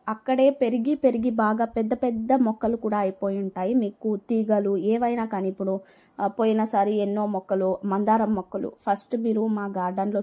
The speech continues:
చూసినట్లయితే కొన్ని ఇప్పటికి కూడా పేర్లు తెలీదనమాట. So, స్టార్టింగ్ మీరు ఎంట్రన్స్‌లో కొంచెం పర్పుల్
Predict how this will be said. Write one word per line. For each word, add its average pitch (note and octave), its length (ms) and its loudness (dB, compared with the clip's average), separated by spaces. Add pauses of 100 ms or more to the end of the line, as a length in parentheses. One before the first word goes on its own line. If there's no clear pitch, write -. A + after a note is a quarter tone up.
(120)
చూసినట్లయితే G3 640 -6
కొన్ని B3 380 -2
ఇప్పటికి A#3 520 -6 (100)
కూడా A3 220 -2
పేర్లు A3 440 -4
తెలీదనమాట. G3 720 -6 (520)
So, A3+ 60 0
స్టార్టింగ్ A#3+ 600 0
మీరు B3+ 180 2
ఎంట్రన్స్‌లో A3 640 -2
కొంచెం G3 300 -4
పర్పుల్ G3 560 -4